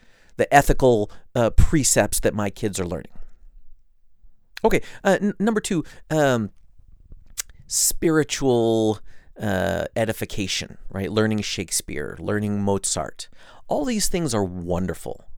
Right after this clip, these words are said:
right? I really, truly they are. And if, if my kids were learning, uh, something, uh, like that, and I was having to pay for it a la carte, would they do it? The answer is, of course, because they do anyway, right?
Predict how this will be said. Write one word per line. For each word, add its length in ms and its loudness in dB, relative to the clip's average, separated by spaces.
right? 320 -4
I 60 2
really, 400 4
truly 400 0
they 160 4
are. 260 2
And 260 4
if, 260 0
if 160 0
my 180 2
kids 460 0
were 160 4
learning, 580 4
uh, 500 0
something, 800 2
uh, 200 0
like 300 -2
that, 280 0
and 100 -2
I 80 2
was 140 0
having 180 0
to 80 -6
pay 220 10
for 180 4
it 120 2
a 100 2
la 80 -2
carte, 460 -6
would 200 4
they 100 4
do 200 2
it? 100 -2
The 120 2
answer 200 0
is, 160 2
of 120 0
course, 380 0
because 320 -4
they 140 2
do 240 -2
anyway, 520 -4
right? 200 -2